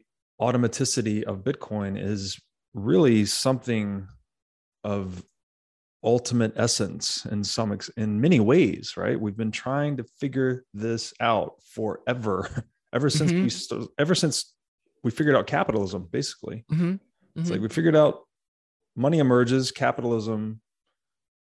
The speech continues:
Speaker 1: which I guess was not known as capitalism until maybe the eighteen hundreds. But once we figured out the value of capitalism, it's like, "Okay, this system works great,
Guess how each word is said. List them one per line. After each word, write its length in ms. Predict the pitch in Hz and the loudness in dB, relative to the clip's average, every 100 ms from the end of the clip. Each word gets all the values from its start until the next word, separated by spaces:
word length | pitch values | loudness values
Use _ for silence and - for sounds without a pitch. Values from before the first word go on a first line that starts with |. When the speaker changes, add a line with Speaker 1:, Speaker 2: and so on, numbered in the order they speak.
| _ _ _ - | _ _ _ -14
Speaker 1:
which 160 | 113 | -8
I 60 | 123 | -4
guess 280 | 135 131 - _ _ _ _ - _ _ _ _ _ _ _ _ _ _ _ _ | -2 -4 -8 _ _ _ _ -20 _ _ _ _ _ _ _ _ _ _ _ _
was 200 | 147 107 | -10 -6
not 180 | 117 110 | -4 -2
known 240 | 110 117 | -2 -2
as 80 | 107 | -4
capitalism 460 | - 101 101 95 98 | -4 -6 -4 -6 -6
until 120 | 101 | -6
maybe 200 | 101 98 | -6 -4
the 120 | 95 | -4
eighteen 240 | 92 - 95 | -6 -6 -4
hundreds. 300 | 123 107 95 | -2 -2 -2
But 140 | 98 | -4
once 180 | 131 135 | -2 -2
we 80 | 110 | -4
figured 340 | - 131 110 | -2 0 2
out 320 | 113 110 110 | 4 2 -2
the 80 | 101 | -8
value 520 | 90 101 107 113 101 | -4 0 2 2 -2
of 100 | 92 | -6
capitalism, 520 | - 123 - 98 95 | -6 -6 -6 -8 -6
it's 100 | 104 | -8
like, 100 | - | -6
"Okay, 420 | 131 - 110 95 90 | -6 -2 0 0 -2
this 280 | 110 - - | -6 -6 -8
system 500 | - - 147 - 113 | -4 0 2 2 2
works 260 | 110 98 - | 2 0 -4
great, 460 | - 131 117 104 | 0 2 2 0